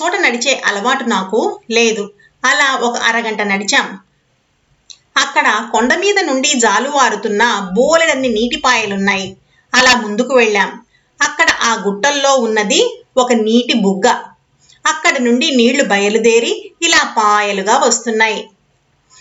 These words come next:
అవి కొన్ని పారుతున్నాయి, కొన్ని నృత్యం చేస్తున్నాయి, కొన్ని పాము నడకలు నడుస్తున్నాయి, కొన్ని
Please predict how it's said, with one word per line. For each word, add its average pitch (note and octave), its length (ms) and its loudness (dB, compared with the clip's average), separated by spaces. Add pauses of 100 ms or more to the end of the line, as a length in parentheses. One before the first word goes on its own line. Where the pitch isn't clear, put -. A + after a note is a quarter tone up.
(180)
అవి E4+ 180 0
కొన్ని C#4 640 -2
పారుతున్నాయి, G#3 920 0 (200)
కొన్ని F4 220 2
నృత్యం A3+ 400 -2
చేస్తున్నాయి, B3 920 0 (140)
కొన్ని D4+ 580 0
పాము A#3 300 0
నడకలు D#4 420 0
నడుస్తున్నాయి, A#3 1000 0
కొన్ని B3 440 2